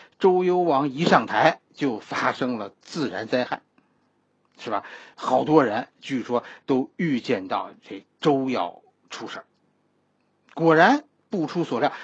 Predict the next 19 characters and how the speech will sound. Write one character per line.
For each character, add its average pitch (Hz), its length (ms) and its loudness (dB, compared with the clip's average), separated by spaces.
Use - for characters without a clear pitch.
周 277 260 6
幽 269 180 6
王 202 400 4
就 156 180 0
开 160 340 2
始 95 200 -12
和 117 220 -8
美 123 320 2
女 127 440 -2
这 101 140 -16
个 - 200 -20
鲍 131 200 0
姒 - 300 -4
就 - 140 -20
鬼 104 180 -12
混 110 200 -10
在 90 140 -12
一 92 80 -18
起。 - 260 -20